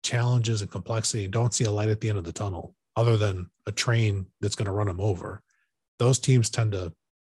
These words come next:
be falling down on multiple different types of metrics like cost, schedule, change order.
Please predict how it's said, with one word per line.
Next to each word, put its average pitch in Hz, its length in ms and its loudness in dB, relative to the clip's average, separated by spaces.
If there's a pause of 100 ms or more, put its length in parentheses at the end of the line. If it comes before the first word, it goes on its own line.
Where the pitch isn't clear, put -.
(280)
be - 100 0
falling 117 420 2
down 98 240 -2
on 87 140 -8
multiple 95 440 -4
different 95 340 -4 (320)
types 104 260 0
of 87 60 -4
metrics - 420 -6
like 92 200 -8
cost, 110 560 0 (440)
schedule, 98 640 -2 (380)
change 107 300 2
order. 95 480 -2